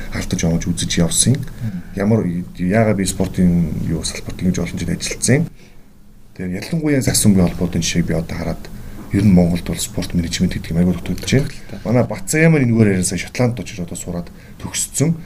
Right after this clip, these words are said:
Speaker 3: Хөл мөнгөд тайлбарладаг
Speaker 1: Тийм,
Speaker 3: байсан.
Speaker 1: манай
Speaker 3: Өөр
Speaker 1: хөл
Speaker 3: чинь
Speaker 1: мөнгө.
Speaker 3: Бат тогт ирэх асуудал байсан.
Speaker 1: Тийм, Бацаяман Шотланд очиж сураад одоо төгссөн, одоо эрхээ үлээгээд байж байгаа.
Speaker 2: Мгм.
Speaker 1: Тэгээ би Бацаягаас ингээд үлгэрч авч байгаа байхгүй.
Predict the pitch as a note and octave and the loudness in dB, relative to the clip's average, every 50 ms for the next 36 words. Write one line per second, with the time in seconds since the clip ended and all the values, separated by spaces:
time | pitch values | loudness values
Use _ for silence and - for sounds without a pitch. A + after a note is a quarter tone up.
0 | - - B2+ A2+ - A#2 G#2+ G2+ - G2+ G2 F#2+ - G2 F2+ - G2 F#2 - F3 | -8 -6 -6 -4 -2 -4 -4 -4 -4 -6 -6 -6 -8 -12 -10 -10 -8 -2 0 2
1 | G3+ E3+ A2+ G#2+ A2 G#2 A#2+ B2 C3+ - - C3+ B2+ B2 D3+ C#3+ D3 - - - | 2 2 0 0 0 -2 -2 -2 -2 -2 -2 -2 0 0 -2 -4 -4 -8 -16 -16
2 | - B2 A#2+ - - C3+ - - - G#2 - - G2 F#2+ G#2 A#2+ C#3 D#3 D3+ C3+ | -16 -14 -14 -8 -8 -8 -8 -6 -8 -8 -8 -6 -6 -2 0 2 2 2 2 0
3 | G#2 F2+ E2 - - - - - - E3+ F#3 G3 F#3+ F3 D3+ - - - D3 C3+ | 0 -2 -4 -6 -10 -12 -10 -2 0 2 4 4 4 4 2 2 2 2 4 4
4 | - - - B2 A2 - - A2 A#2+ C#3 - G2+ G2+ - - - A2 G#2+ - - | 2 2 0 0 0 0 2 4 4 4 4 4 0 -2 -2 -4 -4 -2 -2 -2
5 | - F3 D#3+ A2+ G#2 G2+ - A2 F#2 - - - - - G#2+ G#2 G#2 - C3 G#2+ | 0 0 2 2 2 2 2 0 0 0 -4 -12 -4 0 0 0 2 2 0 0
6 | F#2 E2+ F#2 F2 F2+ E2+ - - F2 E2+ - - F#2 F2+ G2 A2 A#2 - F3 - | 0 -2 -4 -8 -8 -10 -12 -14 -16 -16 -14 -14 -12 -12 -12 -12 -12 -14 -14 -14
7 | - - - - - - - - C3 C3+ C3+ C3 A2+ G#2 - - - A2+ A2 G2+ | -14 -16 -18 -18 -18 -20 -4 0 0 2 2 2 0 -2 -6 0 4 4 4 4
8 | F#2+ - - F2+ F2+ E2 F#2 F2+ F2 F2+ - - - E2+ D#2+ - - - F2+ F2 | 2 -2 -4 -4 -4 -4 -4 -4 -4 -6 -8 -8 -8 -8 -10 -10 -8 -8 -8 -8
9 | - - - - | -6 -8 -10 -10